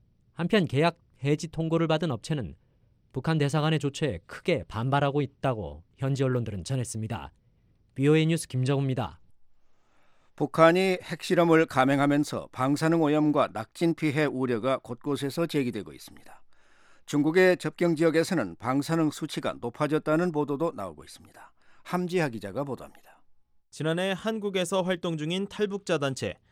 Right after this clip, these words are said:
Speaker 3: 통일비전연구회는 북한 풍계리 핵실험장 출신 주민들이 건강 이상 증세를 호소하고 있다고 주장했습니다. 핵실험장 인근인 함경북도 길주군 출신 탈북자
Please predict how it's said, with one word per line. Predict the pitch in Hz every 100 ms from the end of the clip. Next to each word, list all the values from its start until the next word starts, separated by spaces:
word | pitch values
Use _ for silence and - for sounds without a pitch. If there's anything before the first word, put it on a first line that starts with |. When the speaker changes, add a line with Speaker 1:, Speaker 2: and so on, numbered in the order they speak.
| _ -
Speaker 3:
통일비전연구회는 | 196 202 202 190 139 160 156 123 131 131 120 143 156 _ _ _
북한 | - 160 185
풍계리 | - 214 202 202 208
핵실험장 | 190 - 208 196 185 180
출신 | - 160 185
주민들이 | 180 147 147 123 143 151 - _
건강 | - 135 143 170 170
이상 | 131 139 185
증세를 | 151 143 120 131 175
호소하고 | 175 214 214 190 151
있다고 | 127 - 110 151
주장했습니다. | 131 135 117 - 104 98 82 _ _ _ _ _ _ _ -
핵실험장 | 202 - 196 185 190 180
인근인 | 170 170 185 196 185 _ -
함경북도 | 202 196 202 175 165 196
길주군 | 180 160 156 160 170 170
출신 | 156 - 185
탈북자 | - 202 180 - 101